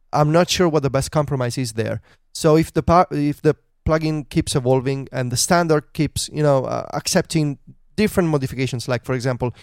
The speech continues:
you can use pull quotes, that would be nice. Or you can use, you know, some other website elements that don't add megabytes to the resources, to the assets.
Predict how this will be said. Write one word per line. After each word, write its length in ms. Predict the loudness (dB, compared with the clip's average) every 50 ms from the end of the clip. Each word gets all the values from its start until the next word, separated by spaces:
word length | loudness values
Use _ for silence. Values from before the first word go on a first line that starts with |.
| -8 -4
you 100 | -4 -2
can 160 | -2 -2 -4
use 140 | -4 -6 -2
pull 200 | 2 2 2 2
quotes, 360 | 2 -2 -6 -6 -6 -10 -10 -12 _ _ _ _
that 120 | 2 4 4
would 140 | 4 2 2
be 80 | 2
nice. 340 | 0 0 0 0 -2 -4 -8 -14 _ _ _ _ 0
Or 260 | 2 4 6 6 4
you 140 | 4 2 -2
can 180 | -2 -2 -2
use, 260 | 0 0 -2 -2 -4 -6
you 140 | -6 -4 0
know, 240 | 0 0 0 -2 -4
some 260 | -4 0 0 2 4
other 220 | 4 4 4 4 4
website 440 | 4 4 2 2 2 0 0 0 0
elements 360 | 0 0 0 -2 -4 -6 -6
that 160 | -8 -8 -4
don't 240 | 0 2 2 2 0 -4
add 440 | -4 -4 -2 -2 -4 -4 -6 -10 -14 _ _ _ _ _ _ 0
megabytes 720 | 2 2 2 2 0 -2 -2 -2 -2 -2 -2 -4 -6 -10 -12 _ _ _ -8
to 80 | -4
the 140 | 0 0 2
resources, 560 | 2 0 0 -2 -2 -2 -2 -2 -2 -6 -6 -6
to 100 | -6 -6
the 140 | -6 -4 -2
assets. 480 | -2 -2 -2 -2 -6 -8 -6 -8 -8